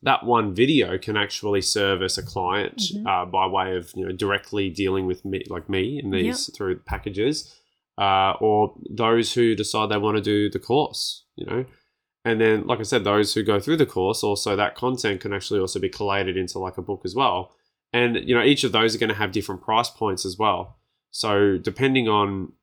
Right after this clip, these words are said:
Speaker 1: obviously what it is that you do, in, in, however you interact with this content, the price point is gonna be slightly different, you know, 'cause I, I want this to be as broadly accessible as possible. I want to be, obviously,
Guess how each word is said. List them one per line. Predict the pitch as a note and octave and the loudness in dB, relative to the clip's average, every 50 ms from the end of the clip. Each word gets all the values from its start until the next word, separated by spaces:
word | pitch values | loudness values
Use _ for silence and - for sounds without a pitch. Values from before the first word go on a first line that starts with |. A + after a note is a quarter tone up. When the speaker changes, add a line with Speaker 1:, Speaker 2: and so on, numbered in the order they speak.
| _ - | _ -12
Speaker 1:
obviously | - G2 G2 G#2 - - - G2+ F#2+ F#2+ F#2+ F#2 F2+ G2 | -6 -2 -2 -2 -2 0 0 0 0 0 -2 -4 -4 -2
what | G#2+ A2+ A2 - - | 0 0 0 0 0
it | - A2+ G#2 | -2 0 2
is | G#2 G#2+ G2+ F2+ - | 2 2 0 -2 -4
that | - F#2 F2+ | -6 -6 -6
you | - G2+ | -6 -8
do, | - - B2+ A#2 | -2 0 2 4
in, | G#2 G#2 E2 G2+ G#2+ | 4 4 4 2 0
in, | - - - E2 G#2 G#2+ G2+ | -2 -4 -4 -2 -2 -2 0
however | G2+ A#2 A#2+ A#2+ A2 A2 | 2 2 2 2 2 0
you | G#2+ - A2+ | -4 -6 -6
interact | G#2 - - G2+ G#2 - - | -6 -4 -4 -4 -4 -4 -4
with | G2 F2+ | -6 -6
this | F2+ - | -6 -6
content, | - - B2+ B2+ A#2+ - G2 F#2 | -2 0 0 0 0 -2 -4 -6
the | F#2+ | -6
price | - - A2 G#2 G#2 - | -4 0 0 0 0 0
point | - G#2 F#2+ | -4 -6 -6
is | F2+ - | -6 -6
gonna | - F#2+ F#2 | -8 -6 -6
be | F#2 | -6
slightly | F2+ - - - - F#2+ | -6 -8 -10 -10 -10 -12
different, | F2+ - G#2 F#2 - - F#2 - - _ _ _ _ _ _ _ _ | -8 -6 -6 -6 -6 -8 -10 -10 -10 _ _ _ _ _ _ _ _
you | - | -6
know, | G2 F#2+ | -6 -4
'cause | F2+ - A2+ | -2 0 0
I, | B2+ | 4
I | - B2 | 4 4
want | B2+ B2 C#3 D#3+ C3+ C#3+ | 4 4 4 4 4 2
this | D3+ D#3 | 0 0
to | - D3 | 0 0
be | B2 C3 A2+ | 2 2 2
as | A2 G2 | 2 0
broadly | - - G#2+ G#2+ G#2+ G2 G#2+ G2+ | -2 -2 0 0 2 2 2 0
accessible | G2 - - G#2 G2+ - - G2 G2 F#2+ F#2+ | 0 -2 -2 -2 -2 -2 -4 -2 -2 -2 -2
as | F2+ - | -4 -4
possible. | - - G2+ G#2 - - - F2+ F#2 | -2 -2 -2 -2 -2 -4 -6 0 2
I | G#2 | 2
want | A#2 B2 B2+ A#2+ | 4 4 2 2
to | - A#2+ | 0 -4
be, | G#2+ A#2+ - | -4 -2 2
obviously, | - D3+ E3+ E3+ D3+ - - C3 G#2 F#2+ F#2+ G2 - | 2 4 4 4 2 2 0 -2 0 0 -2 -4 -6